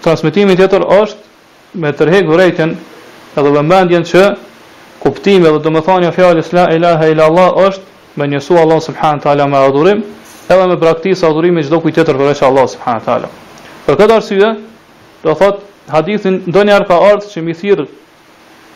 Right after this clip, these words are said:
njerëz në shahadeten la ilaha illallah, la ilaha illallah. Nganjëherë ka ardhur që mi thirr njerëz me njësu Allah subhanahu wa taala me adhurim,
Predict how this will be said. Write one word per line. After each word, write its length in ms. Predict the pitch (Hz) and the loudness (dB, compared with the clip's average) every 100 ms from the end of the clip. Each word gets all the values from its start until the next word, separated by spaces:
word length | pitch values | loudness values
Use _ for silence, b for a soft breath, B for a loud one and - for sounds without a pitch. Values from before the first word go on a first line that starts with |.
| - - | -18 -4
njerëz 300 | 160 196 190 | 2 2 2
në 60 | 165 | -2
shahadeten 460 | 165 165 208 208 202 | 0 2 0 0 0
la 100 | 180 | 0
ilaha 140 | 156 143 | 2 2
illallah, 260 | 143 - 165 | 0 0 2
la 160 | 170 165 | 2 4
ilaha 220 | 160 147 | 2 2
illallah. 240 | 131 127 139 | 0 2 2
Nganjëherë 340 | 202 202 196 | 2 2 2
ka 100 | 185 | 2
ardhur 160 | 196 196 | 0 -2
që 100 | 180 | -6
mi 80 | 175 | -6
thirr 220 | 202 180 | -4 -2
njerëz 260 | 185 190 165 | -4 -6 -8
me 140 | 156 | -6
njësu 320 | 156 151 240 | -6 -2 2
Allah 200 | 214 170 160 | 2 2 -4
subhanahu 320 | - 160 143 | -4 -4 -2
wa 20 | |
taala 200 | 147 143 | -2 0
me 100 | 139 | 0
adhurim, 360 | 135 143 220 | 0 0 -2